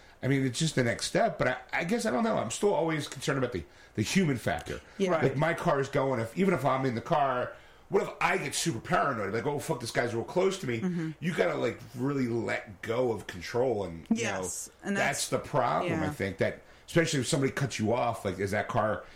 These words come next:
Speaker 1: is my Google car gonna, like, ease on the brakes, or is it gonna be, like, a sudden stop? Like, that's kinda
Speaker 2: Yeah.
Speaker 3: Yeah.
Speaker 1: like, that's where I think human error is
Speaker 2: Mm-hmm.
Speaker 1: going to play. I think human error is gonna play more into the other driver than the car.
Speaker 2: Yeah.
Speaker 3: Right, right.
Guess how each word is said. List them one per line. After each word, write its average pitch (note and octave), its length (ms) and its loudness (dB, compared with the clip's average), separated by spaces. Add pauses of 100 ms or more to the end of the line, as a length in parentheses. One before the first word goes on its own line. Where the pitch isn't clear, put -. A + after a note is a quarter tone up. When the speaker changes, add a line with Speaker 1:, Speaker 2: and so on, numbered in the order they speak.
(180)
Speaker 1:
is B2+ 160 2
my A#2+ 160 2
Google A2 380 2
car G#2 240 2
gonna, F#2+ 260 0
like, F2 200 -4 (960)
ease C3+ 300 2
on E3+ 120 4
the F#3+ 60 2
brakes, F3 400 2
or B2 140 2
is G#2+ 120 -2
it - 40 -2
gonna B2 120 2
be, A2+ 80 2
like, G#2+ 100 0
a G#2 60 -2
sudden G2 320 0
stop? - 400 -2
Like, - 200 -6
that's B2+ 240 0
kinda C#3 600 0
Speaker 2:
Yeah. E3 100 -6
Speaker 3:
Yeah. D3 180 -2 (440)
Speaker 1:
like, C#3 200 0
that's D3 200 0
where C#3 100 4
I - 20 0
think C3 200 -2
human D3 460 0 (100)
error B2+ 500 0
is F#3 120 2
Speaker 2:
Mm-hmm. F3+ 80 -2
Speaker 1:
going A2 220 2
to G2 80 -4
play. G#2+ 400 -2
I D#3 100 2
think E3 180 0
human D3 280 0
error C3+ 140 2
is A#2 80 0
gonna A2 120 -2
play A2 200 2
more G#2+ 300 2
into G#2 500 0
the G2 320 -2 (360)
other B2 220 4
driver G2 540 0
than E2+ 160 -2
the E2 80 -4
car. D#3+ 440 2
Speaker 2:
Yeah. D#3+ 80 -8
Speaker 3:
Right, C#3 360 -6
right. C3 320 -10